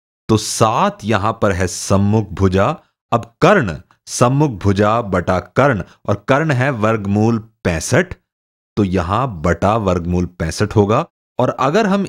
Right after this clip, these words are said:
इसका भी परिमेयकरण करना चाहें, तो हम गुणा कर सकते हैं वर्गमूल पैंसठ को बटा वर्गमूल पैंसठ से। अब अंश में होगा सात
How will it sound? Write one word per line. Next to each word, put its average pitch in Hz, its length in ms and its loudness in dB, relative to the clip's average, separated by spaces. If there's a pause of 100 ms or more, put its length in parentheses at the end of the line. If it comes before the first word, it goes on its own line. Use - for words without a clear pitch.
इसका 180 400 0
भी 160 200 0
परिमेयकरण 117 680 0
करना 92 300 0
चाहें, 87 460 -2 (400)
तो 104 60 6
हम 101 200 -2
गुणा 104 200 0
कर 101 140 -2
सकते 98 320 -2
हैं 98 100 2
वर्गमूल 90 420 0
पैंसठ 98 440 -4
को 160 160 0
बटा 90 360 0
वर्गमूल 82 480 -2
पैंसठ 135 460 0
से। 69 220 -8 (720)
अब 123 220 2
अंश 170 320 2
में 165 100 6
होगा 131 320 2
सात 131 640 0